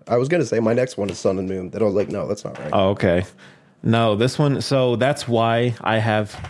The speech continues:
Speaker 2: fewer numbers than you do. So we might have to go two for you,
Speaker 1: Yeah.
Speaker 2: and then, or we'll, we'll play catch up at the end.
Speaker 1: Mm-hmm.
Speaker 2: So, um, yeah. So Sun, Moon, Ultra Sun, Ultra Moon. They were all kind of the same thing for me. Now this is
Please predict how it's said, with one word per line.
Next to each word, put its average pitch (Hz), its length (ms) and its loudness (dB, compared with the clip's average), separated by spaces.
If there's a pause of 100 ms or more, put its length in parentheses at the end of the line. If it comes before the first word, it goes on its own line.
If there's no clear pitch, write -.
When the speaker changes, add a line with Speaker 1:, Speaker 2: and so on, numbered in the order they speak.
(140)
Speaker 2:
fewer 117 300 2
numbers 104 360 0
than 113 120 4
you 113 120 4
do. 117 260 2
So 113 220 0
we 107 160 2
might 107 200 0
have 104 180 0
to 110 80 -2
go 98 200 2
two 107 280 2
for 107 140 -2
you, 107 280 2
Speaker 1:
Yeah. 95 220 0
Speaker 2:
and 104 140 0
then, 101 180 0 (840)
or 107 400 0
we'll, 139 320 0
we'll 135 140 2
play 147 200 2
catch 113 260 0
up 107 140 0
at 98 80 0
the 85 160 0
end. 67 120 -2
Speaker 1:
Mm-hmm. 113 140 2
Speaker 2:
So, 110 380 2 (340)
um, 92 440 2 (1600)
yeah. 127 360 0
So 143 340 2
Sun, 175 340 0
Moon, 143 380 2
Ultra 120 300 0
Sun, 117 220 0
Ultra 113 260 -2
Moon. 107 240 2
They 123 120 2
were 127 100 2
all 190 160 2
kind 160 220 0
of 131 40 2
the 117 60 2
same 110 260 -2
thing 95 180 -2
for 82 120 -8
me. 85 120 -2
Now 98 140 2
this 123 200 2
is 135 180 0